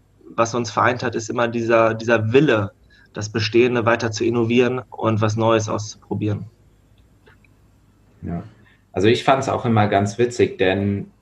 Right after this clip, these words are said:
Speaker 2: als ich dann mit dem Jakob zusammen trainiert habe, ich hatte den direkten Vergleich natürlich immer mit dem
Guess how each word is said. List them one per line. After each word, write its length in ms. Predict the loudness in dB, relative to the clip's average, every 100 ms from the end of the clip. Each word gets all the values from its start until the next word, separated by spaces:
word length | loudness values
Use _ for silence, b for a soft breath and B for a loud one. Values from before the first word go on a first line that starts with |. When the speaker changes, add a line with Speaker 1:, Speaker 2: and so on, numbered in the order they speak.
| _
Speaker 2:
als 260 | -2 -2 -4
ich 160 | -4
dann 240 | 2 2 2
mit 120 | 2
dem 60 |
Jakob 360 | 2 2 0 -2
zusammen 360 | -2 0 0 0
trainiert 400 | 0 0 0 0
habe, 200 | -2 -2
ich 120 | -2
hatte 200 | 0 2
den 160 | 2
direkten 400 | 2 0 0 -2
Vergleich 480 | 0 0 2 2 2
natürlich 400 | -2 -2 -2 -2
immer 180 | -2 -2
mit 220 | -2 -4
dem 240 | -4 -6